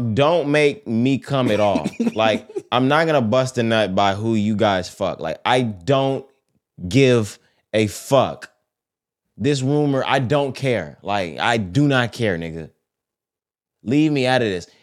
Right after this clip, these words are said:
Speaker 1: Is Will Smith gay? Probably.
Speaker 2: <laughs> That's what I'm saying. <laughs> God,
Speaker 1: Probably.
Speaker 2: at this point.
Speaker 1: So <laughs>
Speaker 2: At this point, for real, bro. That's why, that's why I was coming from. Like, at this point, like, everybody in the industry on that shit to
Speaker 1: Like,
Speaker 2: me.
Speaker 1: come on,
Speaker 2: I don't give a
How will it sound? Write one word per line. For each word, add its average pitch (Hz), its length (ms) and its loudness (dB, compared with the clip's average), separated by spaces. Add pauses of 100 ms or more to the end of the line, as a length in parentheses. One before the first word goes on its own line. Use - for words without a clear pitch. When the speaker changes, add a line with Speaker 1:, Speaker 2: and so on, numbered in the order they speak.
(120)
Speaker 1:
Is 131 180 2
Will 170 240 2
Smith 151 300 0
gay? 160 320 0 (120)
Probably. 160 640 0 (100)
Speaker 2:
<laughs> - 80 -20 (280)
That's 165 340 -2
what 143 120 -4
I'm 135 180 -2
saying. 139 360 -2 (260)
<laughs> 208 260 2
God, 160 420 -2
Speaker 1:
Probably. 151 460 2
Speaker 2:
at 143 40 -4
this 175 200 2
point. 139 420 -2 (100)
Speaker 1:
So 165 520 2
<laughs> - 320 -2
Speaker 2:
At 139 160 -4
this 180 160 0
point, 160 240 2
for 135 120 0
real, 156 220 4
bro. 123 180 0
That's 143 140 2
why, 135 220 2
that's 131 200 -2
why 143 160 0
I 165 60 2
was 151 140 0
coming 135 260 -2
from. 120 200 -2
Like, 110 160 -2
at 107 100 -2
this 151 140 -2
point, 113 280 -2
like, 104 160 -6
everybody 127 360 2
in 107 60 0
the 107 120 -2
industry 107 300 -4
on 101 120 -2
that 101 160 -2
shit 101 240 -2
to 101 60 -8
Speaker 1:
Like, 180 280 0
Speaker 2:
me. - 40 -16
Speaker 1:
come 208 180 0
on, 208 380 2
Speaker 2:
I 143 200 2
don't - 20 -4
give 165 240 0
a 254 60 0